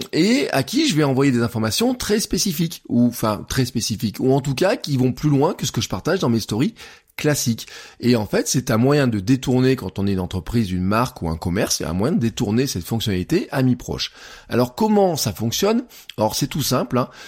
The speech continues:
Pour gérer cette liste, vous allez sur votre profil Instagram, dans l'application, vous cliquez en bas à droite, vous avez votre photo, vous cliquez ensuite, donc ça va vous amener sur votre profil, en haut à droite, vous avez le menu hamburger avec les trois barres horizontales, vous cliquez dessus et vous voyez aff-, apparaître la fonction,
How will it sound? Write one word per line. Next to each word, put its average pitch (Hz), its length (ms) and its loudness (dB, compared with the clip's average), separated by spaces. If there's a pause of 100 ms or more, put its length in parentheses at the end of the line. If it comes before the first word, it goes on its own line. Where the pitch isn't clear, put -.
(140)
Pour 127 180 0
gérer 190 240 4
cette - 220 0
liste, 156 220 -4
vous 123 120 4
allez 139 100 4
sur - 120 -2
votre 104 120 -2
profil 143 300 -2
Instagram, 104 440 -2 (140)
dans 113 140 0
l'application, 120 560 0
vous 104 300 -4
cliquez 135 400 0
en 110 100 -2
bas 113 160 4
à 113 60 2
droite, 117 340 2
vous 101 140 -6
avez 98 100 2
votre 92 200 -2
photo, 233 360 0 (460)
vous 139 160 0
cliquez 190 500 2 (280)
ensuite, 165 540 0 (240)
donc 131 200 0
ça 131 100 2
va 123 140 2
vous 113 160 0
amener 110 160 2
sur 101 100 -2
votre 95 140 -2
profil, 220 480 0
en 175 140 2
haut 190 120 6
à 170 60 4
droite, 147 260 2
vous 117 140 0
avez 120 220 4
le 120 100 4
menu 120 220 4
hamburger 110 440 2
avec 110 140 -2
les 92 80 -6
trois - 180 -2
barres 113 240 0
horizontales, 101 480 -2
vous 147 100 0
cliquez 113 300 -2
dessus 190 340 0 (300)
et 117 80 2
vous 131 140 2
voyez 123 260 4
aff-, 151 260 0
apparaître 123 380 -2
la 117 40 -2
fonction, 127 440 -2